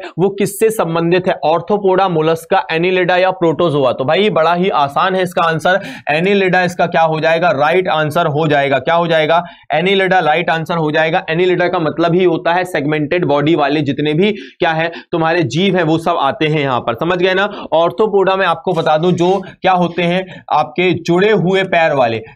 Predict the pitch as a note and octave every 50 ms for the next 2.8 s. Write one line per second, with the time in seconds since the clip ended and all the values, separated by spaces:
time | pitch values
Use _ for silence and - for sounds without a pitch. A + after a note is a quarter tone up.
0 | _ - - F3 F3 E3+ E3+ F3 F3+ F#3 G3+ G#3 G3 F3 D#3+ D#3 D3 C3+ G#2 A2+
1 | - - D#3 D#3+ E3 E3 D#3+ E3 F3 F3 F3 E3+ D#3+ D#3+ E3+ E3 F3 D#3+ D#3 F#3
2 | F#3+ D#3+ D#3 E3 F3 F3+ G3 F#3+ F#3 F#3+ E3+ E3+ E3 D#3+ D#3+ E3